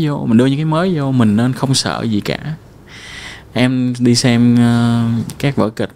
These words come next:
và em cảm giác được là mọi người vẫn bị sợ. Sợ là những cái người xem đang có sẽ bị không hiểu mình đang làm cái gì.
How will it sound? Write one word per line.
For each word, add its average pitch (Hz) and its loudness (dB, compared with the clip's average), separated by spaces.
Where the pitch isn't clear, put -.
và 101 0
em 110 2
cảm 104 0
giác 143 2
được 98 -2
là 95 -2
mọi 98 2
người 107 4
vẫn 104 4
bị 107 4
sợ. - -4
Sợ 98 -2
là 101 -2
những 98 0
cái 139 2
người 101 2
xem 117 2
đang 107 -2
có 139 -2
sẽ 107 -2
bị 101 -2
không 117 2
hiểu 104 2
mình 123 4
đang 110 4
làm 98 0
cái 120 -2
gì. 101 -2